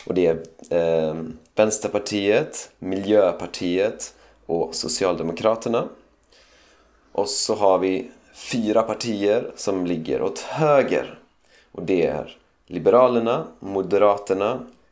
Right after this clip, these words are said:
Kristdemokraterna och Centerpartiet. Eh, och de kallas för de borgerliga partierna.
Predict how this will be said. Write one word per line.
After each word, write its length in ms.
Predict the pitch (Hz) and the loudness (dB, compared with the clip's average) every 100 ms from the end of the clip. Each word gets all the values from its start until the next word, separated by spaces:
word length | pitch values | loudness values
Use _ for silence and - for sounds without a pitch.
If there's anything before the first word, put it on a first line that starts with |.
| _ | _
Kristdemokraterna 1200 | - 113 - 95 90 85 - 85 - 82 85 82 - | -12 -8 -4 -4 -4 -4 -4 -4 -4 -4 -4 -6 -8
och 300 | - - - _ | -8 -8 -20 _
Centerpartiet. 1200 | - - 110 101 87 - 98 - 147 180 - - - - - - - - - - - - - - - _ - - - - - _ - | -4 -2 -2 -4 -8 -6 -6 -4 -4 -4 -6 -14 -16 -20 -20 -20 -20 -20 -20 -20 -20 -20 -20 -20 -20 _ -20 -20 -20 -20 -20 _ 0
Eh, 380 | 101 107 107 104 - _ _ _ _ _ _ | 4 6 4 2 -6 _ _ _ _ _ _
och 120 | 120 | 0
de 440 | 117 117 120 113 - - - | 6 6 6 0 -6 -14 -2
kallas 400 | 107 80 - - | 0 2 -2 -4
för 380 | 85 80 78 - | 0 2 0 -4
de 300 | 82 82 80 | -6 -6 0
borgerliga 500 | 107 98 92 117 123 | 0 0 -4 -4 -2
partierna. 540 | 120 - - - | -6 -4 -4 -4